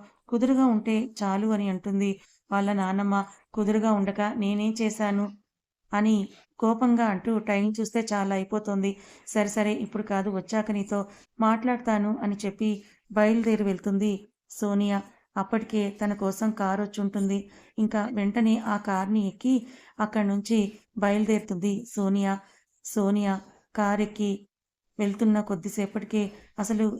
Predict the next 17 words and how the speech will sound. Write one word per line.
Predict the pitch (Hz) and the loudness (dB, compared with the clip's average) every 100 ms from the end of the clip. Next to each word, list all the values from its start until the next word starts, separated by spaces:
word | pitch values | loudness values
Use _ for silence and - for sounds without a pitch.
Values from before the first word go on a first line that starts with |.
| - | -2
ఏం | 202 220 | 2 4
మాట్లాడాలి, | 220 196 196 214 208 196 202 202 _ _ - | 2 0 -2 0 0 0 -2 -6 _ _ 0
ఏం | 220 247 | 2 2
ప్రశ్నలు | 247 226 240 220 214 - | 0 -4 0 2 2 -2
అడగాలి, | 180 196 208 196 208 - | -2 0 0 2 0 -2
ఏం | 208 196 202 | -4 -2 -2
మాట్లాడితే | 190 190 208 196 208 202 - - _ | -2 -2 -4 -2 -4 -4 -8 -20 _
తనకి | - 220 220 | 0 0 0
కావాల్సిన | 220 185 190 214 233 | 0 0 0 0 0
ఇన్ఫర్మేషన్ | 226 202 202 214 208 185 220 | 2 0 0 -2 -2 -2 -4
అతని | 277 196 202 | -2 -4 -2
నుంచి | 190 190 214 202 208 - _ | -2 -2 -2 -4 -6 -20 _
వస్తుంది | 214 208 240 233 220 214 | -4 -2 2 4 4 2
అంటూ | 190 190 226 220 - _ - | 0 -2 -2 -4 -10 _ 0
ఇవన్నీ | 226 214 220 226 | 2 4 4 4
ఆలోచించుకుంటూ | 196 202 240 240 220 220 208 220 | 2 0 0 0 -2 -2 -2 0
ఉంటుంది | 208 190 202 196 208 | 0 0 0 0 0